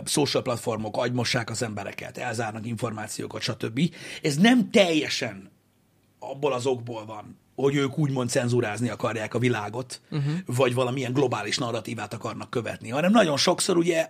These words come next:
Speaker 1: a reklámozóknak a, az igényeit elégítik ki,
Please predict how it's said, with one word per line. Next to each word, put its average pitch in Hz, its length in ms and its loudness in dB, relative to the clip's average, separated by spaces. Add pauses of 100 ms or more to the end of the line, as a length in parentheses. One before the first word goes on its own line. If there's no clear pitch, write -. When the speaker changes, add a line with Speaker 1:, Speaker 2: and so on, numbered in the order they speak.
Speaker 1:
a 147 120 4
reklámozóknak 120 2250 -2
a, 110 340 -2 (380)
az 131 140 2
igényeit 131 500 0
elégítik 120 480 -4
ki, 190 300 4